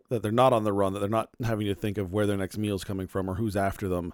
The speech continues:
They can think of, "Oh man, wouldn't it be really cool to be an acrobat or an actor?" But of course, as any good comic or television show or movie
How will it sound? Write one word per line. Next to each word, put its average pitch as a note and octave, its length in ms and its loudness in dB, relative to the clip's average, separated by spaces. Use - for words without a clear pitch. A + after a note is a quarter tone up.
They G#2 140 -2
can G2+ 120 -2
think G2+ 200 -6
of, F#2+ 120 -6
"Oh B2+ 280 -6
man, A2 320 -2
wouldn't A2+ 180 -2
it G#2+ 60 -4
be A2 100 2
really G#2 260 2
cool G#2 300 -4
to F2+ 60 -6
be F2 160 -2
an E2+ 80 -4
acrobat E2 600 -6
or E2 120 -2
an E2+ 80 -4
actor?" D#2+ 540 -10
But C#3 220 6
of D3 180 2
course, D#4 480 4
as F3+ 240 4
any F#3+ 220 0
good D3 380 8
comic B2 520 4
or A2+ 60 -2
television C3 460 4
show D3 160 4
or D#3 120 6
movie F3 520 6